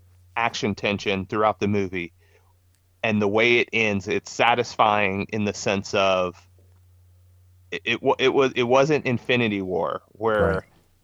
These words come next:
Speaker 1: necessarily the bad guys lost. It's more of a stalemate right now.
Speaker 2: Yeah.
Speaker 1: Uh, or, or race against time now.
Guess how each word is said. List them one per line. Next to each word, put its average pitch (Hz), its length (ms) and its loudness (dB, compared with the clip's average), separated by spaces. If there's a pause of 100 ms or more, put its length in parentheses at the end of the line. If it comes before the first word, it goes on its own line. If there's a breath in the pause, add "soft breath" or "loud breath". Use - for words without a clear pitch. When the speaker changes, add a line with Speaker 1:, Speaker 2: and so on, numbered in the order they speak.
(440)
Speaker 1:
necessarily 104 600 0
the 95 100 -6
bad 113 380 2
guys 101 520 0
lost. 104 320 2
It's 120 140 -6
more 170 200 6
of 131 80 0
a 113 60 -4
stalemate 110 680 0
right 95 220 -6
now. - 220 -14 (140)
Speaker 2:
Yeah. - 240 -6 (240)
Speaker 1:
Uh, 113 240 2
or, 123 320 4
or 113 180 2
race 113 340 -2
against 101 320 -6
time 92 400 -2
now. 90 340 -10